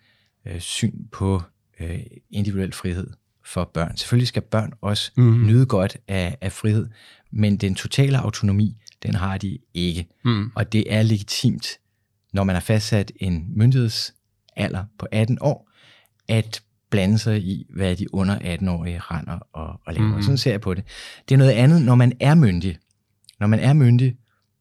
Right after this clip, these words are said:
Speaker 1: når man er en borger, der kan stemme ved valg, og antages at være klog nok til at kunne stemme på politikere,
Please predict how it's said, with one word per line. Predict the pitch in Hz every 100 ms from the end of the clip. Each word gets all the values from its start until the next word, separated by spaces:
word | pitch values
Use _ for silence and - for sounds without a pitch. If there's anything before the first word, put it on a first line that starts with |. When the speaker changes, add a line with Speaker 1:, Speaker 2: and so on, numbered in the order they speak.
| -
Speaker 1:
når | 104
man | 104
er | 107
en | 131
borger, | 131 95 117
der | 117
kan | 104
stemme | - 104 123
ved | 113
valg, | 98 104 117 _ _ _ _
og | 98 104
antages | 117 123 107 92 -
at | 92
være | 87 87
klog | - 131
nok | 120 101 107 -
til | -
at | 87 90
kunne | 101
stemme | - 95 107 117
på | - 92 -
politikere, | - 95 143 151 123